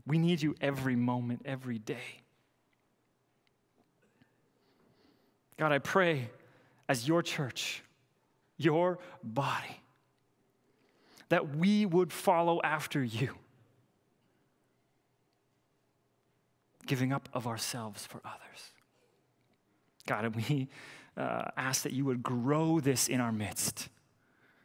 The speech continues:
more and more. In increasing measure, God, I pray in the name of Jesus Christ. Amen.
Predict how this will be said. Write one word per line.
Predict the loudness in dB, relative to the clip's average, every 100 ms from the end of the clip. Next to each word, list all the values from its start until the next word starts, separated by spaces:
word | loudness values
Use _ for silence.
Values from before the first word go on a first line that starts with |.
| _
more | -2 2 4 6 4 2 -2 -4
and | 0 0
more. | 2 0 0 -6 -12 -20 _ _ _ _ _ _ 0
In | 2
increasing | 4 2 2 4 4 4 4 4
measure, | 2 0
God, | -2 0 0
I | -4
pray | -4 -4 -2
in | -4
the | -2
name | -2 -2 -2 -2
of | -6 -8
Jesus | -6 -6 -6 -10 -14
Christ. | -14 -16 -16 -18 -20 -20 -20 -20 -20 _ _ -20 -20 _ _ _ _ _ -14
Amen. | -12 -12 -14